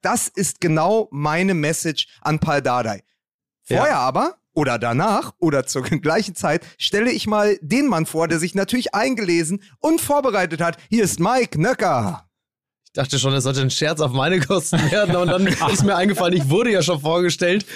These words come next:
Speaker 2: und da konnte ich mich dann beruhigt zurücklehnen.
Speaker 3: Aber ich merke schon, dass die Luft für mich dünner wird, wenn,
Speaker 2: Ja.
Speaker 3: wenn das jetzt schon auf meine Kosten hier gemacht wird,
Speaker 2: Ja.
Speaker 3: dann ist ja dein U S P quasi
Speaker 2: Weg.
Speaker 3: ist weg,
Speaker 2: Ich hab
Speaker 3: ne?
Speaker 2: meinen U S P ja schon. Ich hab ja schon in den ersten zwanzig Sekunden durch so eine,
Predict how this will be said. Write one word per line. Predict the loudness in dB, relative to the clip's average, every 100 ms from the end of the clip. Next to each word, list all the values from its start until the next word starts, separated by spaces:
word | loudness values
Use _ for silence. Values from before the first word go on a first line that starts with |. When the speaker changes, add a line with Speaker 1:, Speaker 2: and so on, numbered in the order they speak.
| -6
Speaker 2:
und | -2
da | 0
konnte | 0 0
ich |
mich | 0
dann | 0 0
beruhigt | 0 2 0 0
zurücklehnen. | -2 -2 -4 -2
Speaker 3:
Aber | 0 2
ich | 2
merke | 0 0
schon, | 2 2
dass | 2
die | 2
Luft | 2 0
für | 2
mich | 2 2
dünner | 2 2 2
wird, | 2 0 0
wenn, | 0
Speaker 2:
Ja. | 0 0
Speaker 3:
wenn | 0
das | 0 -2 -2
jetzt | -4 0
schon | 0 0
auf | 0
meine | 0 2 2 2
Kosten | 2 -2 0 0
hier | 2 2
gemacht | 2 0 0
wird, | -2 0
Speaker 2:
Ja. | 0
Speaker 3:
dann | 0
ist | 2
ja | 0
dein | 0 0 2 4 4
U | 4
S | 2 0
P | 0 0
quasi | 0 0 2 2 2
Speaker 2:
Weg. | 0 -4 -16 -20 -4
Speaker 3:
ist | -2 2
weg, | 0 -2 -8
Speaker 2:
Ich | -6 -2
hab |
Speaker 3:
ne? | 0
Speaker 2:
meinen | 2 2 2
U | 2
S | 0
P | 0
ja | 0 0
schon. | 2 2
Ich | 2
hab | 0
ja | 0
schon | 2 2
in | 2
den | 2 2
ersten | 0 0 -2
zwanzig | -2 -2 0
Sekunden | 0 0 0
durch | 0
so | 0
eine, | 2 0